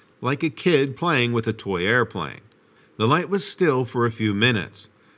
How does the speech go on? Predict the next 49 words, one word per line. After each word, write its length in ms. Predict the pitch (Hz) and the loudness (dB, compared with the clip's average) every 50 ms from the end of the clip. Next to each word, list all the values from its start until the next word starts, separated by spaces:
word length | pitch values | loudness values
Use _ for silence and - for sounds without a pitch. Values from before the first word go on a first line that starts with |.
| _ - | _ -8
and 120 | 95 95 | -4 -2
then 160 | 107 113 113 | -2 0 0
slowly 540 | 110 - - - 110 113 131 151 165 185 202 | 0 0 0 2 2 2 2 2 2 2 0
circled 360 | - - 185 180 165 185 175 | 0 0 -2 -2 -2 -2 -2
the 80 | 151 156 | -2 -4
carrier 500 | - - - 170 165 156 135 120 117 117 | -4 -4 -2 0 2 2 4 4 2 2
deck 480 | 113 104 95 151 147 123 107 107 110 123 | 0 0 -2 0 0 0 0 0 -2 -2
in 80 | 113 | 0
a 80 | 110 110 | 0 0
wide 380 | 101 98 90 82 78 80 80 | 0 0 0 0 -2 -2 0
arc. 440 | 98 110 113 101 73 58 - - - _ _ _ _ _ _ _ _ _ _ - | 0 0 0 0 -2 -4 -8 -14 -20 _ _ _ _ _ _ _ _ _ _ -4
It 80 | 113 123 | -2 0
was 140 | 156 165 | 2 2
about 240 | 180 160 160 160 170 | 0 0 0 -2 -2
a 40 | 165 | -4
quarter 340 | - - 156 151 151 165 165 | -4 -2 0 0 0 0 -2
of 100 | 151 165 | -2 -2
a 40 | 165 | -2
mile 300 | 156 143 135 127 131 131 | -2 0 0 0 0 0
away, 540 | 123 131 131 120 101 92 85 80 82 92 - _ _ _ _ _ _ - | 0 0 0 0 -2 -2 -4 -6 -8 -12 -16 _ _ _ _ _ _ -6
but 120 | 113 113 | -4 0
the 100 | 147 147 | 0 0
light 360 | 147 151 147 135 117 107 - | 0 0 0 0 -2 -2 -2
was 200 | 104 113 104 107 | -2 -2 -2 -2
easy 320 | 147 139 135 110 92 95 78 | -2 -4 -2 -2 -4 -6 -6
to 80 | 85 | -6
spot. 500 | - - - - 127 117 95 - - - - _ _ _ _ _ _ _ _ _ - | -8 -8 -6 -4 -4 -2 -4 -4 -8 -12 -20 _ _ _ _ _ _ _ _ _ -2
Our 140 | 104 117 | 0 0
comms 440 | 117 - 170 170 165 160 156 120 98 | 0 0 0 2 2 2 0 -2 -2
gear 260 | 101 107 107 107 113 | -2 0 2 2 2
was 180 | 110 110 104 92 | 2 0 -2 -2
going 320 | - 110 92 90 87 87 | -4 -4 -4 -4 -4 -2
wild. 440 | 101 110 113 113 104 82 - - - - _ _ _ _ _ _ _ - | 0 0 2 2 2 0 -2 -6 -10 -20 _ _ _ _ _ _ _ -2
I 120 | 107 120 | -2 -2
could 120 | - 135 | -2 -2
hear 160 | 131 139 131 113 | -2 0 0 0
snippets 540 | - - 135 143 156 147 - 135 117 - | -2 -2 0 2 2 2 2 0 -2 0
of 120 | 120 110 104 | -2 -2 -2
voices 500 | 104 120 151 175 160 117 - 127 123 120 | -2 -2 0 0 0 0 0 -2 -2 -2
trying 280 | - 131 113 110 110 104 | 0 0 0 0 0 -2
to 40 | 98 | -2
give 160 | 98 101 87 | -4 -4 -4
us 140 | 90 - - | -4 -2 0
orders, 520 | 127 139 127 110 92 - - - - - _ _ _ _ _ _ _ - | 2 2 2 2 0 -2 -6 -10 -16 -18 _ _ _ _ _ _ _ 0
but 80 | 117 | 2
a 60 | 131 | 2
metallic 560 | 143 151 147 - 156 156 156 170 185 185 - - | 2 2 0 0 -2 -2 0 0 -2 -4 -6 -4
humming 420 | - 175 175 143 131 131 131 123 | -4 -2 0 0 0 0 0 0
blocked 380 | 117 123 127 120 120 113 - | -2 0 0 0 0 -2 -6